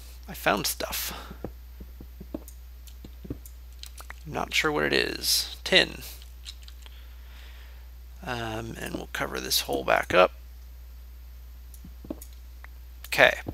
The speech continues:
So let's clear an area here so that, uh, we have some room to work in, because we're gonna need to put all of our stuff, oops, this way, back behind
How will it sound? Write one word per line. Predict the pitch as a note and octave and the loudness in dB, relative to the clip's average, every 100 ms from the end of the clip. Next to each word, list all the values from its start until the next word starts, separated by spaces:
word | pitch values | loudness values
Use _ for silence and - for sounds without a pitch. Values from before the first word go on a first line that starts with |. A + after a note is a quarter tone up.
| - - - - - - - - - - - - - - - - - - - - | -8 -14 -12 -12 -8 -10 -10 -12 -14 -14 -14 -14 -14 -12 -12 -10 -12 -12 -6 4
So | - C#3+ C#3+ | 8 10 10
let's | F3 A3+ | 8 8
clear | - - G3+ F#3 F3 | 8 6 8 10 10
an | C3 C3+ | 8 6
area | C#3 C#3 C3 A#2+ A2+ | 8 10 10 10 10
here | A2 - A2 G#2 G#2+ G#2+ - - | 8 4 2 4 2 0 -4 -6
so | - - - | 4 8 8
that, | B2 A#2+ A#2+ - - | 12 12 12 10 6
uh, | A2+ A2 | 6 6
we | B2+ | 6
have | D3 | 6
some | - C3+ | 4 4
room | C3+ C3+ | 4 2
to | A#2+ | 6
work | B2 B2 - | 6 6 6
in, | A#2 A2 | 2 2
because | A#2 B2+ A#2+ | 0 0 4
we're | B2+ | 6
gonna | C3+ | 6
need | C3+ F3 | 6 4
to | F3+ | 4
put | - D#3+ - | 4 4 8
all | C3 C3 | 10 10
of | C3 | 10
our | B2+ B2 A#2 - - - | 10 10 8 2 -14 -6
stuff, | - - - C#3 A#2+ A2+ - | 2 2 10 12 12 12 4
oops, | - - - - - | -4 0 0 0 -4
this | B2 - - | 0 2 4
way, | A#2+ A#2+ - - - - - - - - - - | 2 2 -2 -12 -10 -10 -10 -12 -12 -12 -8 6
back | - C3+ - - | 12 12 12 4
behind | A#2+ - C3 B2 A#2+ A2 G#2+ | 2 10 12 12 10 6 2